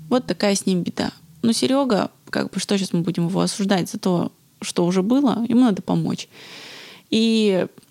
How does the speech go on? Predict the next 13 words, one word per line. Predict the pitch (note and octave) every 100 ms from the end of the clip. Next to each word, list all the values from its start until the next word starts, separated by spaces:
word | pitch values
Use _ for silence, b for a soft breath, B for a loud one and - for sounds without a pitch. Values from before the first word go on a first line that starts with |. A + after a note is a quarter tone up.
| -
это | B3 G#3
абсолютно | - F#3 F#3
реальный | F3+ F#3 G3+
кейс. | - D#4 D4+
Вот | - G3 -
это | -
все | G3 -
проверили. | - A3+ C#4+ D4 A3 G3 -
Давайте | - B3+ D4 C#4
сделаем | G3 G#3+ G#3 F3 F3+
чудо. | - - - _ b b b -
Маленькое | A3 A3+ G3+ -
чудо. | - D#3+ F3+